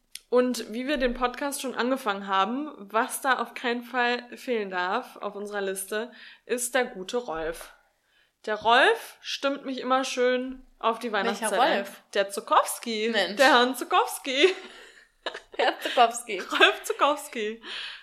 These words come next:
Speaker 1: Ähm, ja, einfach Klassiker.
Speaker 2: Das
Speaker 1: Was
Speaker 2: ist
Speaker 1: ist
Speaker 2: für mich auch echt so eine, wenn ich das höre, dann bin ich neun Jahre alt, komm gerade vom Schlittenfahren im Damm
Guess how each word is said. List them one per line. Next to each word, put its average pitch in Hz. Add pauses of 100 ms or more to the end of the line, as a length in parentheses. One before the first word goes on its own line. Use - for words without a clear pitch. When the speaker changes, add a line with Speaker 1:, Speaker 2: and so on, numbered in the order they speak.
(140)
Speaker 1:
Ähm, 208 (140)
ja, 202
einfach 240
Klassiker. 202 (320)
Speaker 2:
Das 226
Speaker 1:
Was 247
Speaker 2:
ist 226
Speaker 1:
ist 247
Speaker 2:
für 240
mich 226
auch 214
echt -
so 208
eine, 196 (440)
wenn 220
ich 214
das 240
höre, 254
dann 208 (560)
bin 233
ich 247 (720)
neun 226
Jahre 240
alt, 311
komm 233
gerade 233
vom 220
Schlittenfahren 254
im 208
Damm 240